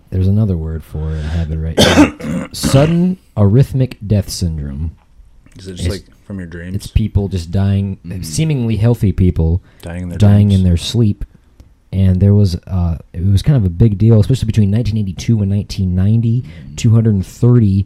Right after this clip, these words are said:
Speaker 1: otherwise healthy Thai foreign workers who lived in Singapore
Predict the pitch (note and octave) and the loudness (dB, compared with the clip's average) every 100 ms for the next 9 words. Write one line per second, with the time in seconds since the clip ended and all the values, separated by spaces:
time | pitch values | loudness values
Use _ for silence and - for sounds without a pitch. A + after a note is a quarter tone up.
0 | - A2 A2+ G#2+ G2 - - A#2+ - G2+ | -2 0 2 2 0 0 0 0 0 -4
1 | F2+ - - - - C#3 C#3 B2 B2+ A#2 | -4 -8 -14 -8 -2 0 0 0 -4 -2
2 | G#2 G2+ B2 - F2 F2+ - F#2+ B2 A#2 | -2 0 -2 -2 0 0 -2 -2 -2 -4
3 | F#2+ E2+ - E3 D3 D#2+ - D2+ C#2 D2+ | -8 -12 -14 -10 -10 -10 -12 -14 -14 -18